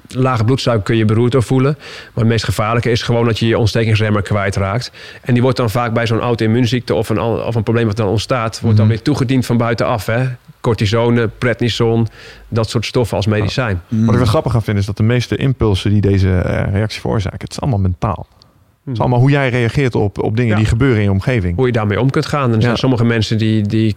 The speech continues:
Speaker 1: kunnen ontzettend hoge totaalstress aan, omdat ze er op een bepaalde manier tegenaan kijken.
Speaker 3: Ja.
Speaker 2: Eh, een gezond relativeringsvermogen hebben.
Speaker 1: Ja.
Speaker 2: Werk je daar ook aan met je cliënten?
Speaker 1: Ja, absoluut. Vanuit dit, dit stressmodel. En ik merk met name de trainers die,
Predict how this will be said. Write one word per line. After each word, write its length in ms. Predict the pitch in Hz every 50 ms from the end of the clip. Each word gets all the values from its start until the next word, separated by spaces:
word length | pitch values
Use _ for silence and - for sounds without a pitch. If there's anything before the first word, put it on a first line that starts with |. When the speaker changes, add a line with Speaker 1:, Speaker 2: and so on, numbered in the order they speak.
| -
Speaker 1:
kunnen 380 | _ - 120 113 110 107 104 -
ontzettend 420 | 120 120 - - 127 127 113 101
hoge 580 | 113 120 113 - - 110 107 107 107 101 71 - -
totaalstress 720 | - 123 110 - 117 113 120 110 - - - 127 120 -
aan, 220 | - 120 117 123 117
omdat 260 | 123 117 117 120 -
ze 100 | - 123
er 240 | 95 110 117 110 90
op 60 | - - _ _ _ _ _ _ _ _
een 80 | _ 131
bepaalde 240 | 117 - 123 120 117
manier 160 | 117 113 110
tegenaan 360 | - 113 107 110 - 135 147
kijken. 360 | 139 - 101 98 - - 113 - _ _ _ _ _ _ _
Speaker 3:
Ja. 180 | - 98 92 -
Speaker 2:
Eh, 100 | - 98 -
een 80 | -
gezond 300 | 92 - 113 98 107 101
relativeringsvermogen 800 | 95 104 101 92 - 98 101 107 104 95 - - 95 90 87 87
hebben. 200 | 90 92 104 107 107
Speaker 1:
Ja. 200 | - - 135 131 - - _ _
Speaker 2:
Werk 160 | _ 120 147
je 60 | 160 -
daar 100 | 117 107
ook 120 | - -
aan 160 | - - 180
met 120 | 165 151 -
je 60 | -
cliënten? 360 | - 147 151 165 - 220 202 - _
Speaker 1:
Ja, 180 | - 139 147 - - -
absoluut. 460 | - - 123 - - 120 135 160 - - _ - - - - - - - _ _
Vanuit 180 | - - 117 127 110 98 -
dit, 120 | - -
dit 100 | 117 104
stressmodel. 680 | - - - 120 123 - 143 143 135 143 135 127 110 98
En 100 | 113 113
ik 100 | 117 110
merk 180 | 117 120 110
met 120 | - 110 98
name 400 | 110 117 135 147 147 131 113 107 - - - - - - - - -
de 120 | - 120 110 -
trainers 360 | - 143 143 139 135 127 107 -
die, 360 | 120 120 117 117 113 107